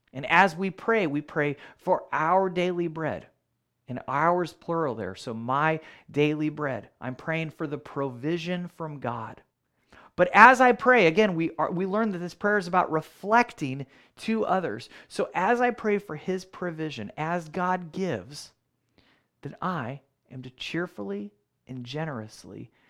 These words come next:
reflect his generosity of provision to me. And when I am in a position where I have more than enough, I am to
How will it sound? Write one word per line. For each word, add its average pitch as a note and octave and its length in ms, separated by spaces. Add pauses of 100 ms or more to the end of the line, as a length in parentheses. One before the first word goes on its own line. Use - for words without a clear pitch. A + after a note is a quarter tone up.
(260)
reflect E3+ 920 (120)
his F#3 320
generosity D3+ 840
of C3+ 120
provision B2 580 (100)
to C#3 60
me. E3 280 (720)
And F3 180 (160)
when G#3+ 280
I B3 160
am A3 180
in G3 80
a F3 80
position F3 640
where C#3+ 160
I D3 100
have D3 280
more F#3 460 (260)
than E3+ 240
enough, E3 420 (840)
I F#3+ 200
am E3 300
to D3+ 300